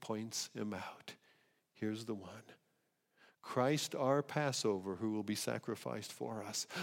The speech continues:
But better than being merely passing over, this is the Lamb of God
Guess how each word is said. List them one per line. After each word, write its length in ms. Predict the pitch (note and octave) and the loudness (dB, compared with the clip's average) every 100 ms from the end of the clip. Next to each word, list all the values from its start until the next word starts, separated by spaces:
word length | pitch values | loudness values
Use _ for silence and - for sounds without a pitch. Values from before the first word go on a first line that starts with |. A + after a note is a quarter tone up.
| - | 8
But 220 | C3+ B2+ | 8 10
better 280 | C#3 E3 E3+ | 10 10 10
than 200 | D3+ C#3+ | 6 4
being 420 | C3 C#3+ C3+ A#2+ | 6 6 6 4
merely 400 | B2 C#3+ D#3+ D3+ | 6 8 8 8
passing 560 | D3+ D#3 D3+ C3+ D3 C#3 | 6 4 4 4 2 6
over, 420 | C#3 D3 A2+ G#2 | 8 8 6 4
this 460 | F#2+ C3 D#3+ - F3+ | 6 6 6 4 2
is 160 | E3 | 0
the 100 | D3 | 2
Lamb 360 | C#3+ C#3+ C#3+ D3 | 2 4 2 0
of 160 | B2 A#2 | 0 2
God 380 | B2+ C3 C3 | 4 4 2